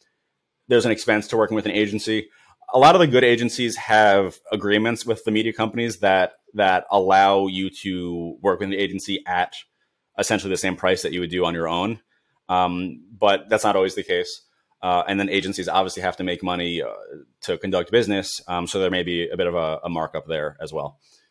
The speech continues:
Um, so that's everything. That's the comparison of agencies to direct media buys to working with the crypto ad network. Um,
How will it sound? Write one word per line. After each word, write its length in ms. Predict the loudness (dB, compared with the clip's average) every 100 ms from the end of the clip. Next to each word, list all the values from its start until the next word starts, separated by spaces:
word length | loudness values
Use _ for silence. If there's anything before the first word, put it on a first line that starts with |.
| _
Um, 300 | 0 2 2
so 100 | 4
that's 140 | 4 6
everything. 380 | 4 2 0
That's 200 | -2 0
the 160 | 2 0
comparison 560 | 0 0 2 2 0 -2
of 220 | -2 0
agencies 580 | -2 -2 -4 -4 -4 -6
to 120 | -10 -6
direct 280 | -2 -2
media 220 | -2 -4 2
buys 360 | 4 4 2 -2
to 100 | -4
working 180 | -4 -4
with 100 | -10
the 60 |
crypto 260 | -14 -10 -8
ad 200 | -6 -8
network. 400 | -10 -12 -14 _ _ _ _ -4
Um, 400 | -2 0 -4